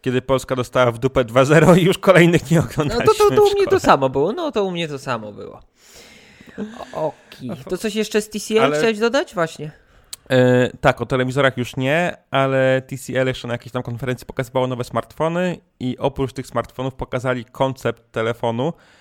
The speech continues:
Speaker 1: który, uwaga, mamy telefony składane, mamy telefony rozwijane, tak jak Oppo, y, X, o którym też mówiłem ostatnio w moich film-, w moim filmie o futurystycznych smartfonach, a T C L pokazało smartfon rozkładano, rozwijany,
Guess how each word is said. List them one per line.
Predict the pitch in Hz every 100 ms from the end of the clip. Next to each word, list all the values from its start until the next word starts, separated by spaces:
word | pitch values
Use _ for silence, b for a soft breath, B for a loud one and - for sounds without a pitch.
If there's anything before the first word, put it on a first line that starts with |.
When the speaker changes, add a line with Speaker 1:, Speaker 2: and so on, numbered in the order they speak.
| b -
Speaker 1:
który, | - 135 143
uwaga, | 131 135 120 101
mamy | 95 110 120
telefony | 123 113 110 113
składane, | 110 - 107 104 104 117
mamy | 107 104
telefony | 104 104 113 104 107
rozwijane, | 110 - 107 101 110
tak | 107
jak | 107 -
Oppo, | 110 - - 107 107 -
y, | 107 104 104 110
X, | 120 110
o |
którym | - 107
też | 98 107
mówiłem | 104 107
ostatnio | 104 110 - 101
w |
moich | 107 104
film-, | - 107 98 95
w |
moim | 107 104
filmie | - 107 -
o |
futurystycznych | - 95 107 - - 107
smartfonach, | - - - 98 123 - B B B
a | 120
T | - 185
C | 190 -
L | 127 160
pokazało | - - 131 143 143
smartfon | - 135 120 - 135 151 - b b b
rozkładano, | 120 139 - - 139 123 127 131 160 -
rozwijany, | - 143 127 117 120 107 101 92